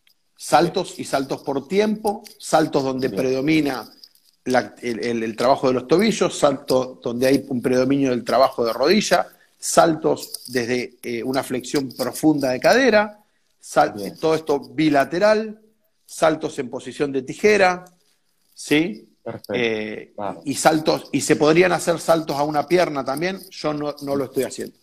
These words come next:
Speaker 1: hasta
Speaker 2: Bien.
Speaker 1: ahora, salto a
Speaker 2: Sí,
Speaker 1: una
Speaker 2: sí,
Speaker 1: pierna.
Speaker 2: sí.
Speaker 1: Trabajo de, de potencia,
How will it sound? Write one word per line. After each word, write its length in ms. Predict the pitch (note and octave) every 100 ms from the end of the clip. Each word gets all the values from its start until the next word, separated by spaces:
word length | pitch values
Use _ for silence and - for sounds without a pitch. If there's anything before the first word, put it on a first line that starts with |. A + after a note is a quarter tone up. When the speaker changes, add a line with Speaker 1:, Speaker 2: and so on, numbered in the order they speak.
| _ _ _ _ _ A#2
Speaker 1:
hasta 220 | G#2 A2+
Speaker 2:
Bien. 100 | A2+
Speaker 1:
ahora, 220 | G#2 - _ _ _
salto 360 | - B2+ A2+ A#2+
a 40 |
Speaker 2:
Sí, 40 |
Speaker 1:
una 80 | A#2
Speaker 2:
sí, 40 | A2
Speaker 1:
pierna. 280 | G#2+ - A2
Speaker 2:
sí. 80 | - _ _ _ _ _ _ _
Speaker 1:
Trabajo 460 | D3 D3 F3+ - E3+
de, 100 | D#3+
de 300 | D#3 C3+ C#3+
potencia, 800 | D3 C3+ F3 F3+ F3 D#3+ C3+ B2